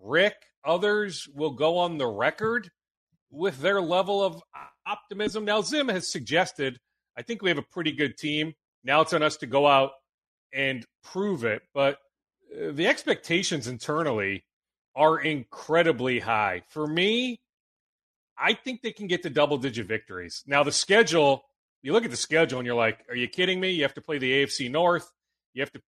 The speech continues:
play the N F C West. Like, could it get any harder than that? You know, they have, uh, the extra road game against what appears to be an up-and-coming Chargers team. So it's a really challenging schedule.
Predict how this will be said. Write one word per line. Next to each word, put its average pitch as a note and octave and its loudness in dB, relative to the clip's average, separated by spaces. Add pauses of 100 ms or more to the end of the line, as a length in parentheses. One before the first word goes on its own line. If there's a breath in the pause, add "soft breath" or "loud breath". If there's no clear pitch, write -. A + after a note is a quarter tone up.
(140)
play D3 0
the A2+ -2
N D3 -2
F C#3+ -4
C B2+ -4
West. A2+ 0 (440)
Like, A2+ -10
could E3+ 0
it G#2+ -2
get D3+ 6
any D3+ -2
harder E3 -2 (500)
than B2 0
that? D#3+ 0 (460)
You B2 -10
know, B2+ 0
they B2+ 4
have, D3 4
uh, C#3 -4
the C#3 -2
extra C#3+ -2
road C#3 2
game D#3+ 0
against C#3 -6
what B2+ -4
appears D#3+ -4
to C#3+ -8
be D3+ 0
an A#2+ -2
up-and-coming C#3+ -2 (400)
Chargers D#3+ 0
team. E3+ -6
So C3 2 (400)
it's F#3 -2
a A#3+ 6
really F3 0
challenging D#3 -2
schedule. E3 -2